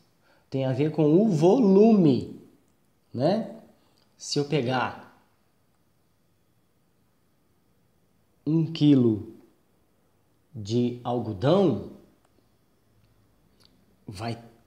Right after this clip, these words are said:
ocupar um volume muito grande, né? Muito bem.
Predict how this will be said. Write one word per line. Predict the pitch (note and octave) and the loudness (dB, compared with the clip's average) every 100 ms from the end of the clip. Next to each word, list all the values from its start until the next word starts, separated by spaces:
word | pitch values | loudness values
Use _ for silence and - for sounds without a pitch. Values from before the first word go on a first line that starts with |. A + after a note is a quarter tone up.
| _ | _
ocupar | A2 - G#2 B2 | -16 -14 -8 -2
um | C#3 C3+ | 0 2
volume | C#3+ C3 D3+ E3 | 4 4 4 4
muito | C3+ C3+ F#3+ B3 D4 D4+ - - _ _ _ _ _ | 2 4 4 4 0 -2 -6 -20 _ _ _ _ _
grande, | B2+ A#2 D3 E3+ F3 D#3 B2+ A2 F#2 - _ _ G#2+ | -4 0 2 4 2 -2 -6 -8 -10 -20 _ _ -8
né? | C#3+ A3+ - - _ _ _ _ _ _ _ _ _ _ _ _ _ _ _ | -6 -6 -10 -18 _ _ _ _ _ _ _ _ _ _ _ _ _ _ _
Muito | A#2 B2+ C3 G3 | -10 -8 -4 -2
bem. | C3 G#2 G2 | -2 -2 -8